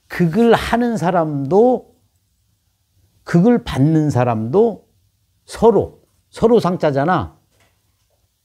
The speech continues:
그 어떤 거야? 서로 윈윈 나는 관계. 음.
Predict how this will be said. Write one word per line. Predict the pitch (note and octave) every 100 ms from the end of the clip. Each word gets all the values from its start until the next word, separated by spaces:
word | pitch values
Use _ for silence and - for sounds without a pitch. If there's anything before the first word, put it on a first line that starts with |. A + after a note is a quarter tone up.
| _
그 | -
어떤 | E3 E3 C3+
거야? | E2+
서로 | - - A3 A3+ B3 B3+ - _ -
윈윈 | B2+ D#3+ D#3+ A3+ A#3+
나는 | D#3+ B2+ G#2+
관계. | G2 F#2 D#2 D#2+ _ _ _ _ _ _ _ _ _ _ _ _ _ _ _ _ _ _ _ _ _ _ _ _ _ _ _ _ _ _ _ _ _ _ _ _ _ _ -
음. | C#2+